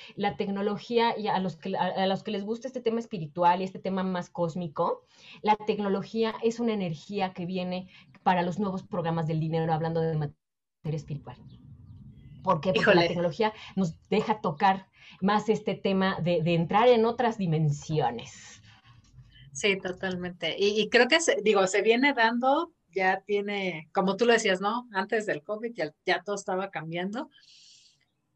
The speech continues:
Speaker 2: Y más bien esto vino como a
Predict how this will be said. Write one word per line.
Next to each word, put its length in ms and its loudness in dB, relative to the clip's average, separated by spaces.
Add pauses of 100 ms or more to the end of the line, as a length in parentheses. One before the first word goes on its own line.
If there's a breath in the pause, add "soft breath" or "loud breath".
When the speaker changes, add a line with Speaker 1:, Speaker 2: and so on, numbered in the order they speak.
(600)
Speaker 2:
Y 120 6
más 360 6
bien 400 4
esto 500 4
vino 420 2
como 280 0
a 180 2